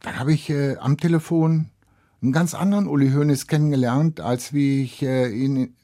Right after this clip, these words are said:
aus den Jahrzehnten zuvor kannte. Das war ein nachdenklicher Uli Hoeneß, ein in sich gekehrter,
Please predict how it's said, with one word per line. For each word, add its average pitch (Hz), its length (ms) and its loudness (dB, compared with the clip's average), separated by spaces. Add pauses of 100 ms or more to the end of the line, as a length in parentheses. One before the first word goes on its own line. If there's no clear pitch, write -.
aus 123 240 -4
den 120 480 0
Jahrzehnten 147 500 0
zuvor 135 560 -6
kannte. 165 520 -2 (180)
Das 110 180 -6
war 139 80 0
ein 156 100 6
nachdenklicher 117 960 0
Uli 104 200 2
Hoeneß, 95 500 -4 (100)
ein 120 260 -2 (120)
in 196 160 4
sich 160 240 2
gekehrter, 135 760 -2